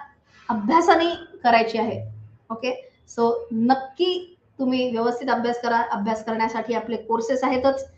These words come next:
मी म्हणलं तसं कोर्सेस वरती आज स्पेशल डिस्काउंट्स चालू आहेत. मी तुम्हाला पिन कमेंट मध्ये परत एकदा कुपन कोड्स देईनच. शिवाय आमचा सपोर्ट टीमचा नंबर नाईन झिरो टू टू वन नाईन सिक्स सिक्स सेव्हन एट. काही जण विचारतायत कारण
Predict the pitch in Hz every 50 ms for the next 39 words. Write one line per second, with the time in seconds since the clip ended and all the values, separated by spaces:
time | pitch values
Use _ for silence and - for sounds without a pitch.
0 | _ _ _ _ _ - 240 247 262 240 233 247 262 262 269 262 254 - 277 269
1 | 269 269 - - - - 226 233 233 - 269 269 - 262 247 240 240 247 254 254
2 | - - - 254 254 254 - 285 277 285 285 - - - _ _ _ _ _ _
3 | _ _ _ _ _ _ 220 226 233 226 226 294 294 302 311 - - - 302 285
4 | 285 285 285 277 285 277 269 269 - - - - 254 233 233 240 247 247 240 247
5 | 247 240 240 240 240 240 - 285 277 285 277 - 285 269 262 262 262 262 262 269
6 | 269 269 254 269 262 277 269 254 269 262 - 254 - 269 262 262 254 277 262 254
7 | 247 220 202 240 247 262 277 285 294 294 294 - - _ _ _ _ _ _ _
8 | _ - - 269 269 269 269 285 302 - - 247 247 233 - 269 269 269 - 247
9 | - - 277 277 277 - 294 277 277 294 277 277 254 254 262 262 262 262 247 247
10 | 247 247 269 269 262 262 269 254 - 254 247 240 240 247 247 262 254 247 247 240
11 | 226 220 220 226 233 233 247 254 262 269 269 269 - - - - 269 262 - -
12 | 269 254 - 339 262 247 254 262 254 - 262 254 247 269 277 269 269 262 - -
13 | 269 269 269 294 285 277 277 - 269 269 269 269